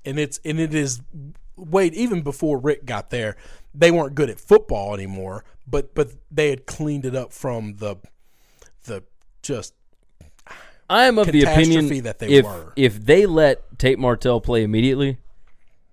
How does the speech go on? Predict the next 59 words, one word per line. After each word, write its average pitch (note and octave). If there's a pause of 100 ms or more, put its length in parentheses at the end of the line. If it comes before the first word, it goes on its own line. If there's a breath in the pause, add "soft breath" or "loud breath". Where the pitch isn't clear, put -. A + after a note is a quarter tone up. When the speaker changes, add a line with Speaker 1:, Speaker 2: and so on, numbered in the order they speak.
(540)
Speaker 2:
you D3
just G#3+
need G3+
to D3+
do D3
away C3
with A#2+
the A2
waiver B2+
process. -
Speaker 1:
Oh, A#3
completely. E3+
Speaker 2:
Just, D3
just B2+
let C3+
everybody E3
Speaker 1:
But F#3
Speaker 2:
go D3+
and C#3
play C#3+
wherever B2+
they E3+
want D3+
to C#3
Speaker 1:
but C3
that's B3
what, B2
Speaker 2:
immediately. B2+
Speaker 1:
but D3+
that's G#3+
Speaker 2:
Every G#3+
Speaker 1:
what F3+
you F#3+
and F#3+
I F#3
have F3
talked F3+
about E3+
in D#3
the D#3
past. C#4
Speaker 2:
Right, D#3+
but D3+
if D#3+
Speaker 1:
You F#3
get -
one A#3+
Speaker 2:
if, C4+
Speaker 1:
transfer. F3
Speaker 2:
if F#3
you're G#3
gonna D#4
have B3+
these G#3+
Speaker 1:
You D#3
get A#3+
Speaker 2:
rules, B3
Speaker 1:
one A#3+
do-over. D3+